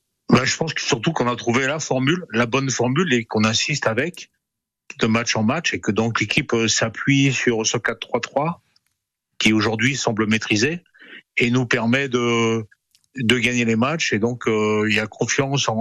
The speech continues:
en ce dispositif, confiance en l'équipe, confiance en l'entraîneur. Donc, il y a, il y a toute une confiance qui est retrouvée au sein du club. Et le fait de, d'avoir gagné les, les deux derniers matchs à domicile redonne certainement un élan.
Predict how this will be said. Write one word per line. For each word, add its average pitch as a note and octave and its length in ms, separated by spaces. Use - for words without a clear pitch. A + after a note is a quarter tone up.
en A#2+ 60
ce A#2 140
dispositif, A#2 760
confiance A#2+ 440
en A#2+ 60
l'équipe, A2 320
confiance A#2+ 420
en A2+ 40
l'entraîneur. A2+ 460
Donc, C3 220
il A#2 40
y - 20
a, G2+ 320
il - 60
y - 20
a A2 60
toute C3 140
une C3+ 100
confiance D3 480
qui - 80
est A#2 40
retrouvée A#2 380
au A#2+ 100
sein A#2 200
du G2 100
club. E3 320
Et C3+ 100
le A#2+ 120
fait C3+ 300
de, A#2+ 220
d'avoir A#2 280
gagné A2+ 320
les, A2 100
les A2 100
deux A#2 140
derniers A#2 240
matchs A#2+ 260
à A#2 40
domicile A2+ 520
redonne A2 360
certainement A#2+ 460
un B2+ 100
élan. B2+ 320